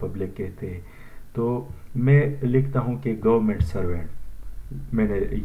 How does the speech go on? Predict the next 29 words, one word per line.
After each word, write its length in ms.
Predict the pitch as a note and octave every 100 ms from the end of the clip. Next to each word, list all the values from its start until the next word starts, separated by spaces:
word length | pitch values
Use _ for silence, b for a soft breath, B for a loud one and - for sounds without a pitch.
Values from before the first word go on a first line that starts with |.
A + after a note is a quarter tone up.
| G#2+
ये 100 | G#2+
select 480 | - F#2 F#2 -
कर 120 | - F2
लिया 240 | F2+ E2+
government 400 | F2 F#2+ F2+ F2
servant। 360 | - - F2+ -
अब 220 | - C3+ C#3+
यहाँ 260 | C#3+ C3+
पे 60 | C#3
आता 220 | C3+ C#3
है 80 | C#3+
कि 140 | B2+
category 600 | - A2 C#3+ C#3+ D3+ C#3+
of 120 | A2 A2 -
plot 260 | C3+ C#3
for 240 | B2 A2 G#2+
which 200 | C#3+ C#3 - B B B -
to 180 | G#2+
applied, 400 | G#2+ - G#2 F#2 - B B B -
तो 100 | A2+
मैं 420 | A2 C3+ A#3 A#3+ - - - - - -
पाँच 240 | - C3+ C3+
मरले 280 | A#2+ A2 G#2+
के 140 | G#2 A2
लिए 200 | G#2 -
apply 380 | G#2 G#2+ G2
कर 200 | F#2+ G2+
रहा 300 | F#2 F#2 F2+
हूँ। 180 | F2 E2+